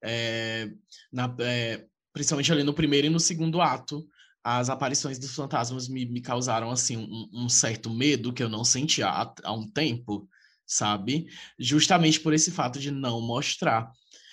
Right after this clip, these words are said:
É, e, tipo, uma das gatas, né, que eu acho que a,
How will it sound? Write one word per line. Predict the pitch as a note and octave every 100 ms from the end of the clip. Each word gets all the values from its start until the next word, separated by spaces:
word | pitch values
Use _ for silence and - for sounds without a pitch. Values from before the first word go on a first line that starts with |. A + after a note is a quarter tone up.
| - -
É, | B2+ B2+ B2
e, | D3+
tipo, | - E3 D#3+ C#3 - - -
uma | D#3+ G#3+
das | G3 D#3+ D3+
gatas, | C3+ C3+ E3+ F3 C#3+
né, | C3+ B2+ D#3
que | D3+
eu |
acho | A#2+ C3+ -
que | C#3
a, | A#2+